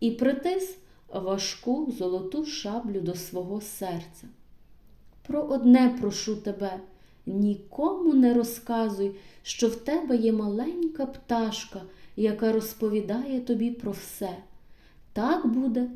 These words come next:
краще. І соловей полетів. Слуги увійшли подивитись на мертвого імператора і застигли на порозі. А імператор сказав:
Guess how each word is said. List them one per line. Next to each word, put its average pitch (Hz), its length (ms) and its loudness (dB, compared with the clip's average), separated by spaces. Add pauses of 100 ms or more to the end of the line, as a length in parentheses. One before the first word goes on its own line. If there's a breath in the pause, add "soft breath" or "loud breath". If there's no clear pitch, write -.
(120)
краще. 180 640 -8 (580 soft breath)
І 208 100 -2
соловей 180 720 -4 (340)
полетів. 185 640 -4 (580 soft breath)
Слуги 320 520 4
увійшли 214 640 0
подивитись 233 760 2
на 220 100 4
мертвого 202 640 -2
імператора 214 880 -2 (680 soft breath)
і 247 160 8
застигли 240 920 0 (240)
на 202 240 -2
порозі. 175 640 -6 (540)
А 190 100 -6 (100)
імператор 185 800 -6 (220)
сказав: 180 580 -6